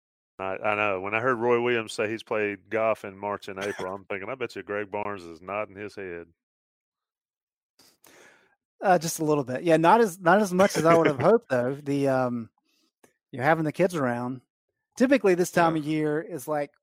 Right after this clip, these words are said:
Speaker 2: we're, we're through the season. And so I typically have, like, a, a month or so here where I can just kinda breathe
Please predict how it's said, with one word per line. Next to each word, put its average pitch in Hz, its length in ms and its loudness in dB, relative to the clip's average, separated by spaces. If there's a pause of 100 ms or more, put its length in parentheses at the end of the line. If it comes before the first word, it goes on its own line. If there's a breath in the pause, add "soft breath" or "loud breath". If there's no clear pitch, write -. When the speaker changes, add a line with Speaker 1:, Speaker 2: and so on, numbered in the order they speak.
(140)
Speaker 2:
we're, 156 200 -8
we're 160 180 -8
through 180 340 -4
the 175 100 -6
season. 175 540 -4 (720)
And 147 100 -14
so 156 220 -2
I 151 80 2
typically 185 440 -2
have, 147 220 2
like, 147 220 -2
a, 139 80 -4
a 156 180 -8
month 151 340 -4
or 151 100 -8
so 143 240 -8
here 139 240 -4
where 135 100 -4
I 147 80 -4
can 143 120 -12
just 135 140 -16
kinda 135 140 -8
breathe 135 400 -10